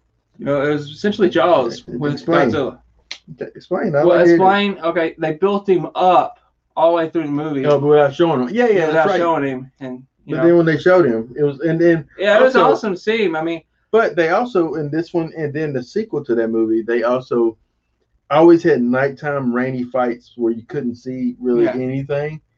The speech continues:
Speaker 2: and they corrected that with this movie.
Speaker 1: Yeah.
Speaker 2: Uh, really corrected. We get daytime fights.
Speaker 1: Yeah, you get
Speaker 2: And, uh,
Speaker 1: daytime.
Speaker 2: but
Speaker 1: Yeah.
Speaker 2: then Kong Skull, Skull Island, when that movie happened, uh, that movie just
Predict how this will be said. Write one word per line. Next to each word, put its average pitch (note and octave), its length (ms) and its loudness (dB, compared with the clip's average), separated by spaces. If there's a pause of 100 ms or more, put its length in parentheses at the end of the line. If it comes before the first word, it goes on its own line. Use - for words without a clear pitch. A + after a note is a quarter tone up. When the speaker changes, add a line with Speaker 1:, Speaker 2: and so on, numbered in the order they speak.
(260)
Speaker 2:
and B2+ 180 2
they D#3+ 140 4
corrected C#3 540 0
that B2 240 0
with A#2+ 180 0
this B2 200 0
movie. G2 300 -10 (260)
Speaker 1:
Yeah. G3+ 120 -4
Speaker 2:
Uh, A#2 260 0
really B2 580 4
corrected. A2 460 0
We C3+ 120 -4
get D#3 220 0
daytime C#3+ 440 -4
fights. - 420 -10 (160)
Speaker 1:
Yeah, D3+ 180 -10
you E3 100 -10
get A#2+ 100 -4
Speaker 2:
And, B2 120 -2
uh, C3 60 -2
Speaker 1:
daytime. A2+ 420 -4 (440)
Speaker 2:
but C#3+ 80 -6
Speaker 1:
Yeah. D3+ 100 2
Speaker 2:
then D#3+ 340 2 (1040)
Kong C#3 360 2
Skull, C#3+ 420 2 (120)
Skull C#3+ 280 -2
Island, C3+ 380 0 (380)
when B2 180 0
that D3+ 180 0
movie D3 300 2
happened, B2 480 -4 (160)
uh, A#2+ 260 0 (100)
that D#3+ 180 2
movie C3+ 580 0 (300)
just A2+ 400 -4